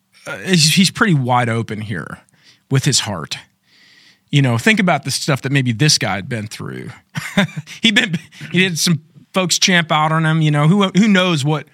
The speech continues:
had happened with the Philippians by the time he read, or he wrote this letter to them. And, and here he is bearing his soul, uh,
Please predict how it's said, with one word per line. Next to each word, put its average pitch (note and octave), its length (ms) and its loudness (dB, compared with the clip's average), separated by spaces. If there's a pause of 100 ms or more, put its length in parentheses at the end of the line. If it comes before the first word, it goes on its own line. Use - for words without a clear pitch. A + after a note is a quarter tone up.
(480)
had E3 160 -2
happened D#3+ 400 0
with C3 80 -6
the C3 60 -8
Philippians C#3 580 -2
by C3+ 100 -2
the B2+ 80 -2
time C#3+ 240 0
he C#3 140 2
read, A#2+ 460 -6 (500)
or B2+ 180 0
he D3 80 2
wrote C3 300 0
this C3 180 -2
letter A#2+ 220 -6
to B2+ 100 -8
them. A2 460 -8 (680)
And, B2 540 0 (580)
and D3 160 2
here E3+ 240 4
he C#3+ 160 2
is A2+ 460 -4 (340)
bearing D3 440 2
his C3 140 0
soul, A#2 520 -6 (640)
uh, A2 320 -10